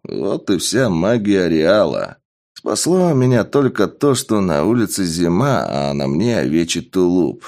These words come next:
Да и Радомир слеповат был, в плечо попал, но всё равно задел, паскуда такая.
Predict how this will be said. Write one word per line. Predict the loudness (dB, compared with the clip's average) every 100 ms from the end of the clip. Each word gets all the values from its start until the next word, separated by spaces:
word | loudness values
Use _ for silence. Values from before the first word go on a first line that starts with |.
| -12
Да | -4 0
и | 2
Радомир | 2 2 2 4 2 0
слеповат | -2 -4 -2 0 2 2 0
был, | -6 -8 -12
в | -8
плечо | -6 -2 0 0
попал, | -2 -4 -4 -4 -6 -14 -8
но | -4 -2 -2
всё | -2 -2
равно | 2 2 2 2
задел, | 0 2 2 2
паскуда | -2 -4 -4 -6 -4 -4
такая. | -2 -6 -4 -4 -2 -4 -8